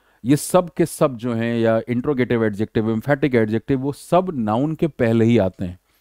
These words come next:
तो कहीं डीप डाउन सबकॉन्शियस में हमारे ये बैठा रहता है कि एडजेक्टिव नाउन से पहले ही आता है। तो but ये गलतफहमी आपकी दूर हो गई। आइए,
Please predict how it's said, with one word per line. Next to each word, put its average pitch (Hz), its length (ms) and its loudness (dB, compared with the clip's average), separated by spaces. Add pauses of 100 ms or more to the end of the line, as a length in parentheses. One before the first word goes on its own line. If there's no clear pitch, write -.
(260)
तो 139 60 -2
कहीं 196 240 4
डीप 175 260 0
डाउन 135 380 2
सबकॉन्शियस 139 680 -2
में 160 100 0
हमारे 139 240 2
ये 143 100 4
बैठा 117 300 4
रहता 123 280 2
है 202 80 -2 (340)
कि 135 80 4
एडजेक्टिव 123 400 0
नाउन 113 240 0
से 165 120 -2
पहले 104 340 -2
ही 95 120 0
आता 85 240 -6
है। 90 100 -10
तो 107 140 -12
but 110 160 0 (160)
ये 117 120 0
गलतफहमी 117 500 2
आपकी 110 260 -2
दूर 110 200 -2
हो 110 100 -2
गई। 131 100 0 (640)
आइए, 120 260 4